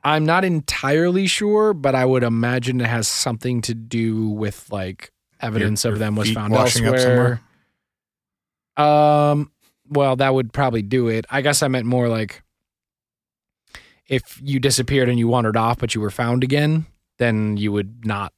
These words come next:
Speaker 1: be presumed dead 'cause you were found again.
Speaker 2: Didn't you say there was also, like, an unknown category or something, though?
Speaker 1: There is a very, very big unknown category.
Speaker 2: So
Speaker 1: But I don't know what the unknown category is, if it accounts for, like, they don't know why they went missing.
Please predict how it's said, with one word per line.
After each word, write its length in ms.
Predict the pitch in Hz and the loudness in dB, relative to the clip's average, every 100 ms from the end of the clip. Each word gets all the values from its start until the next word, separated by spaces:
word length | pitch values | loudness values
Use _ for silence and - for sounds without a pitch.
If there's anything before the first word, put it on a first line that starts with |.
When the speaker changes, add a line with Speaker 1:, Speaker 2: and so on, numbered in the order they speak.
| _ | _
Speaker 1:
be 160 | 113 | -12
presumed 400 | 95 107 98 101 | -8 -8 -8 -8
dead 300 | 95 104 120 | -6 -8 -8
'cause 220 | - 101 95 | -10 -10 -10
you 80 | |
were 60 | 95 | -12
found 200 | 113 110 | -8 -6
again. 200 | 117 135 | -2 0
Speaker 2:
Didn't 160 | 147 143 | 2 2
you 80 | 135 | 2
say 120 | 143 | 2
there 120 | 127 | 4
was 120 | 113 | 4
also, 300 | 117 110 113 | 2 2 2
like, 220 | 104 98 | 2 0
an 100 | 104 90 | -2 -2
unknown 460 | 107 104 104 113 117 | 0 2 2 0 0
category 500 | 127 123 123 123 123 | 2 2 2 4 2
or 60 | |
something, 280 | 117 123 127 | 0 0 0
though? 80 | 127 | 0
Speaker 1:
There 200 | 127 123 | 0 0
is 120 | 120 | 0
a 80 | 113 | 0
very, 520 | 101 110 113 107 101 | -2 -2 0 -2 -4
very 760 | 107 110 107 107 113 110 107 104 | -10 -20 -20 _ -4 -2 -2 -4
big 300 | 104 101 101 | -4 -6 -6
unknown 480 | 101 98 95 92 | -6 -6 -6 -8
category. 480 | 92 92 87 - - - _ _ _ _ _ | -10 -14 -16 -20 -20 -20 _ _ _ _ _
Speaker 2:
So 440 | - 107 98 90 | -4 -2 0 0
Speaker 1:
But 80 | 104 | 2
I 80 | 156 | 2
don't 140 | 190 | 4
know 100 | 180 | 4
what 140 | 180 180 | 2 0
the 160 | 175 | 0
unknown 420 | 156 151 147 143 143 | 2 2 2 2 0
category 580 | 143 123 110 110 101 - | 0 -2 -2 -2 -4 -6
is, 440 | 147 143 123 110 | -2 0 0 0
if 140 | 110 117 | -2 -4
it 220 | 117 - _ | -6 -6 _
accounts 420 | 117 - 117 101 - | -18 -8 -6 -6 -10
for, 400 | - 117 107 101 | -6 -2 -2 -2
like, 320 | 98 95 - _ | -6 -8 -14 _
they 100 | 117 | -6
don't 260 | 107 107 104 | -4 -4 -4
know 200 | 101 98 | -4 -4
why 480 | 98 98 98 104 156 | -6 -6 -8 -6 -4
they 140 | 226 | -2
went 280 | 269 294 277 | -4 -6 -8
missing. 440 | 294 - 330 339 | -10 -10 -18 -20